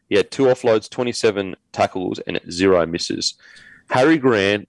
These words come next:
was absolutely exceptional. And, you know, as long as his body is good and he's good to go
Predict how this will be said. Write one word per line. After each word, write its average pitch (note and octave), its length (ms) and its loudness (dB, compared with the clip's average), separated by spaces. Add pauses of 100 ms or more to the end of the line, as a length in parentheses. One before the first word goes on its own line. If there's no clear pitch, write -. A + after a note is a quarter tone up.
was F2 260 -4
absolutely F2+ 1040 -2
exceptional. - 1000 -6 (520)
And, G#2 460 -2 (840)
you A#2+ 140 -2
know, G2 340 0
as G#2 140 -4
long B2 220 0
as B2 80 -4
his A#2 120 -8
body A2 340 2
is F2+ 180 -6
good B2+ 400 2
and G2+ 80 -6
he's F2+ 120 -8
good - 200 -6
to - 80 -8
go G2+ 400 2